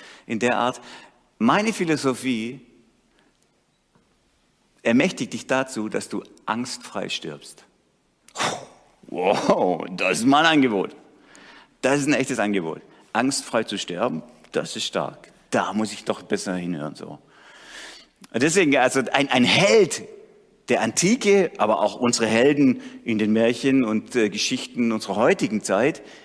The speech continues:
die sind stark, die sind tapfer, die kriegen was hin und die wollen was. Und wenn man die Helden der Bibel anguckt, dann ist das irgendwie so ziemlich das Gegenteil von dem.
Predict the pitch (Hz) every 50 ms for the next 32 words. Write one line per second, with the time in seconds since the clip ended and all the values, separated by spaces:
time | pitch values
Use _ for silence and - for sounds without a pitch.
0 | - _ - - - - - - - - 110 107 110 117 117 95 - - - 90
1 | 87 - 107 101 85 - - 92 90 90 87 87 87 85 82 - - - 143 143
2 | 143 143 131 120 120 117 - 107 101 107 113 117 110 113 - - - - - -
3 | - - - _ _ - 98 - - 90 - 85 80 80 82 78 - - - -
4 | - - _ _ _ _ _ _ _ _ _ _ _ _ _ _ _ _ _ _
5 | _ _ _ _ _ _ _ _ _ _ _ _ - 101 104 110 113 101 107 104
6 | 110 117 120 127 131 135 127 98 107 98 95 90 82 - - - _ _ _ _
7 | _ _ _ _ _ - 101 110 123 139 123 113 131 135 - 180 - - - -
8 | - - 131 120 - - - 120 - - 127 127 127 131 123 131 123 117 - 131
9 | 123 135 127 139 135 - - 135 139 143 131 - 110 87 87 - 87 80 76 85
10 | 78 76 -